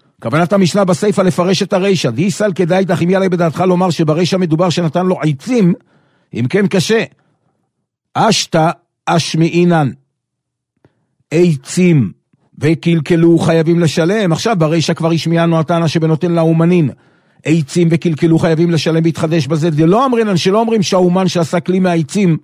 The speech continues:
שנתנו לו קונה בשבח הכלים שעשה, אלא כל השבח ברשות הבעלים, ולכן כשקלקלו,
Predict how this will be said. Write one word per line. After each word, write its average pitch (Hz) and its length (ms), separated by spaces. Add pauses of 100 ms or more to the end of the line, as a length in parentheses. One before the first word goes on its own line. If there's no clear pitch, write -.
(500)
שנתנו 190 600
לו 196 140
קונה 185 240
בשבח 175 340
הכלים 175 340
שעשה, 156 460 (540)
אלא 135 120
כל 185 180
השבח 180 300
ברשות 175 360
הבעלים, 196 400
ולכן 170 300
כשקלקלו, 156 840